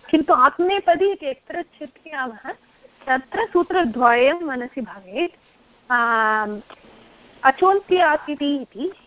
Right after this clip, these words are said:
एकं सूत्रम्, अन्-, अन्यत् अस्ति टित आत्मनेपदानां तेरेति। इत्युक्ते अचोन्त्यादिति किं प-, किं वदति? अन्त्य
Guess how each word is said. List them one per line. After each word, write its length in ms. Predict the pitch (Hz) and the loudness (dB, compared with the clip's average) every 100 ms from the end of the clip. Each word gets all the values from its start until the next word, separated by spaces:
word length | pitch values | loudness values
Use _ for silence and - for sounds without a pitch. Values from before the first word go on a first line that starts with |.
| - | -12
एकं 180 | 240 240 | -10 -8
सूत्रम्, 300 | 214 196 269 | -8 -4 -4
अन्-, 460 | 415 - 269 277 277 | -6 -6 0 0 2
अन्यत् 360 | 277 359 370 | 2 2 2
अस्ति 340 | 320 - 453 - _ _ _ _ - | 0 0 -4 -4 _ _ _ _ 0
टित 200 | 330 330 | 0 2
आत्मनेपदानां 1120 | 392 269 262 311 320 269 262 262 254 254 247 | 0 0 -2 -8 -12 -12 -12 -10 -10 -10 -10
तेरेति। 540 | 254 220 214 208 - - _ _ _ _ _ _ _ _ _ - | -10 -10 -8 -10 -12 -20 _ _ _ _ _ _ _ _ _ -14
इत्युक्ते 320 | 262 269 - | -12 -8 0
अचोन्त्यादिति 880 | 247 247 349 392 403 370 349 349 330 | 2 2 -2 0 2 0 0 -6 -8
किं 240 | - 320 | -8 -10
प-, 440 | 294 277 247 220 226 | -6 -6 -6 -10 -8
किं 80 | 285 | -6
वदति? 540 | 285 269 247 247 247 - _ - - - _ _ - | -2 -2 -2 -6 -8 -8 _ -20 -20 -20 _ _ 2
अन्त्य 640 | 262 370 415 - 453 440 | 4 4 -4 -2 0 0